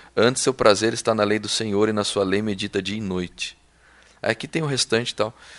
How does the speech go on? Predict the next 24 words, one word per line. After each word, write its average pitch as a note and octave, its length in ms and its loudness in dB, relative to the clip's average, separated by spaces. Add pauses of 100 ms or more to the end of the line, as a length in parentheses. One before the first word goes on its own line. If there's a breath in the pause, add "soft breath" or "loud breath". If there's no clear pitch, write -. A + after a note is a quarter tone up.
(220 loud breath)
Mas A2 260 -2
esses C3+ 360 4
dois D3+ 240 4
primeiros B2+ 400 2
versos, A2 300 6
eles, - 320 -4 (200)
pra G#2+ 140 4
mim, A2+ 160 0
eles A#2+ 140 -2
são A2+ 400 0
essenciais A#2+ 580 4
pra A2+ 120 -4
você G#2 200 -6
entender G#2+ 500 0
a G2+ 100 4
jornada G2 600 2
dos F2 140 -10
Salmos G2+ 560 -2 (880 loud breath)
e G2 160 4
essa, F#2 720 6 (420 loud breath)
essa - 240 2
vida A2 380 -2
de F#2 100 -8
discipulado, F#2 840 2